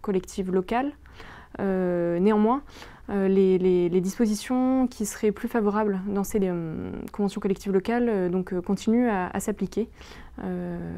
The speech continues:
donc voilà, on a, on va avoir, euh, euh, dans, dans le schéma donc un, euh, la loi d'un côté, les conventions collectives locales d'un autre, et puis la, la, la convention collective nationale qui vient, qui vient s'insérer et qui vient donner un cadre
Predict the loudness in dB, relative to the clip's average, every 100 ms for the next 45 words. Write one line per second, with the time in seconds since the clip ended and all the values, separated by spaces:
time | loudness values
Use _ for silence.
0 | -10 -12 -12 -12 -10 -2 0 0 2 2
1 | 2 2 2 2 2 0 0 0 -2 -6
2 | -10 -14 -20 -20 -18 -14 -12 -10 -10 -8
3 | -6 -4 -4 -6 -4 -4 -2 -2 -4 -4
4 | -10 -12 -16 -18 -14 -8 -2 2 6 6
5 | 6 4 4 4 4 4 2 0 0 2
6 | 4 2 0 0 0 0 -2 -4 -2 0
7 | 0 0 2 2 2 -2 -2 0 0 0
8 | 0 -2 -2 -2 -2 -2 -4 -4 -6 -6
9 | -6 -8 -4 -4 -4 -2 -2 -2 -2 -6
10 | -4 -4 -2 -4 -6 -4 -4 -6 -8 -16
11 | -14 -4 0 2 2 -2 -4 -4 -4 -8